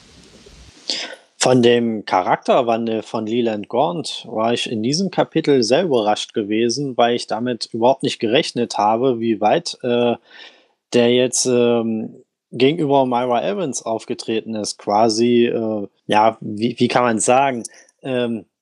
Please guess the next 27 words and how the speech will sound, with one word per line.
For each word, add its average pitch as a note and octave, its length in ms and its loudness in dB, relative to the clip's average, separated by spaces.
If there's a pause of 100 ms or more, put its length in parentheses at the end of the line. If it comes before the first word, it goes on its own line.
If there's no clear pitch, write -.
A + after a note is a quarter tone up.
(120)
erst A#2 340 -2
sehr A2 180 2
freundlich D#3+ 920 -4
und B2+ 280 -4
jetzt C3+ 200 0
auf C3+ 200 2
einmal C3 400 0
so A#2+ 640 2
obszön, D#3+ 920 -2 (580)
äh, C#3 340 0
mit C3+ 400 0
Verlangen, D3+ 640 0
ja, C3 200 2
hier, B2+ 720 0
äh, G2+ 80 -10
blas B2 300 2
mir D3 160 -2
ein, D3 180 0
so B2+ 140 0
eine C3+ 160 0
Art. C3+ 380 0 (580)
Äh, B2+ 440 4 (360)
und A#2+ 400 0 (720)
sie A#2 200 0
dann B2+ 220 4
regelrecht C3+ 540 0
dann A2+ 420 -4